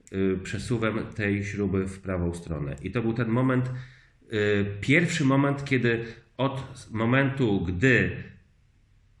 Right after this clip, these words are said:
bębenek jeszcze leżał na stole, do momentu, kiedy zaczął się unosić.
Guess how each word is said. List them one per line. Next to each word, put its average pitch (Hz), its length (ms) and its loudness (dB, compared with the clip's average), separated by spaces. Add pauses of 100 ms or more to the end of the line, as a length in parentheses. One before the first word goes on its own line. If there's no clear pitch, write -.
(300)
bębenek 113 580 2
jeszcze 113 500 0
leżał 92 640 0 (160)
na 90 240 -2
stole, 101 720 -4 (240)
do 202 640 -4 (960)
momentu, 120 600 -2
kiedy 180 320 0
zaczął 139 440 0
się 120 180 -2
unosić. 85 840 -6